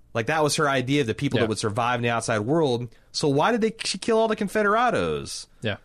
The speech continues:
Speaker 1: Like, that, that one major dude was played by the guy from Justified. That guy seemed like he would be real good to have on the other side of the door.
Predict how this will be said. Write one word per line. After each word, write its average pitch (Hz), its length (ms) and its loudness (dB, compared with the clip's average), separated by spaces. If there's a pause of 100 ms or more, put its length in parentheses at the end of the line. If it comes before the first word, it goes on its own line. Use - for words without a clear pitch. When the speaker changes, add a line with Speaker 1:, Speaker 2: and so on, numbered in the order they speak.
(120)
Speaker 1:
Like, 151 120 0
that, 175 320 0
that 165 200 0
one 160 680 0
major 160 320 0
dude 101 280 -2
was 92 140 -4
played 123 260 -2
by 117 140 0
the 104 80 0
guy 117 180 -2
from 107 140 -6
Justified. 95 680 -2
That 175 180 -2
guy 175 220 0
seemed 147 300 -4
like 113 320 0
he 160 260 -6
would 107 680 -2
be 117 320 0
real 120 340 0
good 185 320 0
to 151 80 0
have 165 240 0
on 147 100 2
the 139 100 2
other 139 140 2
side 147 220 0
of 139 80 -6
the 131 80 -4
door. 139 440 -2